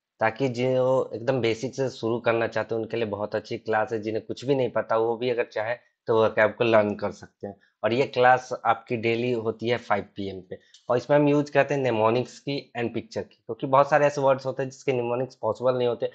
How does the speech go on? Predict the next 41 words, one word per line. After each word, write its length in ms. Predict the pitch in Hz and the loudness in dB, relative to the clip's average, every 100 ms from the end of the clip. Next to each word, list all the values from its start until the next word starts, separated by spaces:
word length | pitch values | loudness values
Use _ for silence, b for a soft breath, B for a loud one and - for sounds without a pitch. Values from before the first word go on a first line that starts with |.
| B _ | B _
तो 60 | 120 | -2
हम 80 | 131 | -2
उसको 200 | 127 135 | -2 -6
पिक्चर 400 | 123 113 139 123 | -8 0 4 4
के 100 | 127 | 4
माध्यम 380 | 117 110 113 113 | 4 4 2 0
से 220 | 113 117 _ _ 107 | -4 -8 _ _ 2
याद 240 | 113 - | 4 2
कर 160 | - 98 | -6 -8
सकते 460 | - 101 _ - | -8 -10 _ -20
हैं। 200 | 110 - _ _ _ | -20 -20 _ _ _
और 120 | 110 110 | 4 6
आपको 260 | 107 135 | 6 4
जैसा 220 | 127 123 127 | 4 4 2
कि 80 | 131 | 2
पता 240 | 117 131 | 2 2
है 80 | 131 | 0
कि 140 | - | 0
हमारा 300 | 123 117 117 120 | 0 2 2 0
क्लास 380 | - 120 120 - | 0 2 2 -2
पच्चीस 400 | 104 - 120 123 - - _ _ _ - | -8 -6 -6 -6 -10 -18 _ _ _ -6
मिनट 320 | 113 120 117 | 0 2 0
का 160 | - 117 | 4 4
होता 300 | 107 110 123 | 6 4 2
है, 80 | - | 2
पच्चीस 300 | 107 113 - | -4 -6 -6
से 80 | 110 | -4
तीस 280 | 117 107 117 | -4 -4 -2
मिनट 200 | 107 104 | -4 0
का, 140 | 127 | 2
और 140 | 117 | 2
जिसमें 280 | 107 104 117 | 0 -6 -6
कि 120 | - 113 | -4 -6
हम 120 | 117 b b - | -6 b b -4
सारी 280 | 107 104 107 | -2 0 2
बातें 280 | 98 117 113 | 2 2 -2
कर 180 | 98 | -6
लेते 320 | 90 95 - 104 | -12 -14 -14 -14
हैं। 120 | 104 | -14
तो 100 | - | -12
चलिए 300 | 120 123 | -6 -2